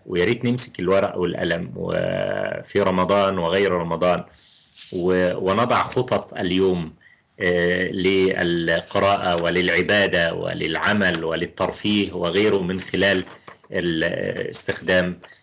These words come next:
هذا البرنامج المهم. هتلاقوا تطبيق توني بوزان موجود متاح مجاني لمدة أسبوع أو أكثر، وفي تطبيقات أخرى متاحة بشكل مجاني، فيرجن، آه، يعني أقل شوية، ولكن كل الإمكانات موجودة فيه.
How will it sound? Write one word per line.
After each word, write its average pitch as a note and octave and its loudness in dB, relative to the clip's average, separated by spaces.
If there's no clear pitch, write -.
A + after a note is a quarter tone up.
هذا F2+ 0
البرنامج E2+ -2
المهم. F2+ -4
هتلاقوا A2 0
تطبيق A2+ -2
توني G#2+ 2
بوزان F#2 0
موجود F2+ -2
متاح F#2+ -2
مجاني G#2+ 2
لمدة F2+ -2
أسبوع F#2+ 0
أو F2+ -2
أكثر، C#3 0
وفي C3 0
تطبيقات G2+ -2
أخرى G2 -2
متاحة F2 -2
بشكل - -6
مجاني، G2+ 0
فيرجن، F2 0
آه، F2+ -2
يعني F2 -2
أقل G2+ 0
شوية، G2 2
ولكن G2 2
كل C#3 0
الإمكانات F#2 -4
موجودة E2 -2
فيه. - -12